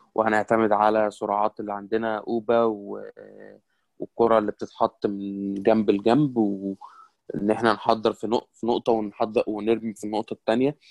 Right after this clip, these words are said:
إن أنت مهما حاولت تمسك الموضوع، ه-، أنت برضو بتضطر تبقى مايل ناحية الكرة، ففي حد هيجري وهت-،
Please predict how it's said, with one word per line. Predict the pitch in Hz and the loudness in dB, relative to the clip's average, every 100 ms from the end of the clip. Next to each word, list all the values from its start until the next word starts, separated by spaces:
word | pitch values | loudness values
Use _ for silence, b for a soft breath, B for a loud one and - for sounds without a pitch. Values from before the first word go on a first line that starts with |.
| b 107 | b -2
إن | 113 | 0
أنت | 127 123 | 2 4
مهما | 135 143 127 | 2 2 -2
حاولت | - 127 143 120 | 0 0 0 -4
تمسك | 127 143 131 120 | -6 -4 -6 -6
الموضوع، | 113 113 110 151 190 - _ _ - _ _ 127 | -4 -6 -4 -4 -4 -8 _ _ -20 _ _ -8
ه-، | 123 131 | -6 -4
أنت | 135 131 | 0 0
برضو | 131 117 | 0 -2
بتضطر | - - 127 120 110 _ _ | -10 -2 0 0 -4 _ _
تبقى | 113 101 107 | -8 -4 -2
مايل | 120 131 120 | 0 0 -2
ناحية | 135 139 - | -8 -10 -14
الكرة، | - 175 214 233 _ _ _ - | -2 0 0 -4 _ _ _ -10
ففي | 135 170 | -6 -4
حد | 151 139 | -4 -4
هيجري | 127 120 131 123 | -2 -2 0 -2
وهت-، | 110 - _ _ _ 107 | -4 -8 _ _ _ -14